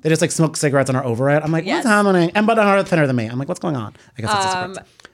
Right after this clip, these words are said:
Speaker 2: yeah, they thought it was, like, ugly as fuck. Which, you know, it's a big metal tower.
Speaker 1: Well
Speaker 2: Like, it is what it, it pro-, it promises, like, it delivers what it promises to do,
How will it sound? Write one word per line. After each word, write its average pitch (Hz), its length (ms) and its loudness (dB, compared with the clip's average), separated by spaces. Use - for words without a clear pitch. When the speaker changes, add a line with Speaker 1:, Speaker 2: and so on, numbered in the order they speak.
Speaker 2:
yeah, 196 340 -4
they 165 120 -10
thought 185 180 -6
it 196 40 -6
was, 190 140 -10
like, 190 160 -8
ugly 170 320 -10
as - 140 -12
fuck. - 340 -16
Which, 285 260 -10
you 359 80 -8
know, 403 520 -2
it's 254 160 -8
a 440 60 -8
big 494 300 -4
metal 311 340 -4
tower. 214 440 -2
Speaker 1:
Well 147 120 4
Speaker 2:
Like, 190 200 0
it 302 120 -4
is 381 220 -2
what 277 180 0
it, 202 300 -4
it - 280 -10
pro-, - 160 -6
it 277 120 -4
promises, 427 580 -2
like, 294 160 -4
it 330 100 -8
delivers 453 340 -4
what 277 100 -2
it 220 60 -6
promises 214 420 -6
to 170 100 -16
do, 139 120 -8